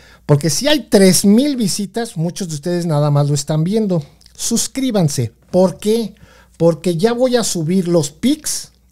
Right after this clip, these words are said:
y en veinticuatro los voy a tirar. Los voy a sacar de, de, de la plataforma por varias razones.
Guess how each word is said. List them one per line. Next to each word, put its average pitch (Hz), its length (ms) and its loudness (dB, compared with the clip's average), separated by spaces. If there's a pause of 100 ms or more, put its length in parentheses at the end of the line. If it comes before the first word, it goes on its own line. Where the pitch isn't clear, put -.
(140)
y 160 100 0
en 151 80 2
veinticuatro 151 720 -2
los 143 240 -4
voy 127 220 -6
a 131 120 -8
tirar. 98 280 -12 (420)
Los 113 180 -8
voy 135 180 0
a 131 60 0
sacar 120 380 -6
de, 113 160 -8
de, 110 260 -12
de 110 200 -12
la 117 160 -8
plataforma 170 560 -2
por 135 160 2
varias 135 320 0
razones. - 580 -12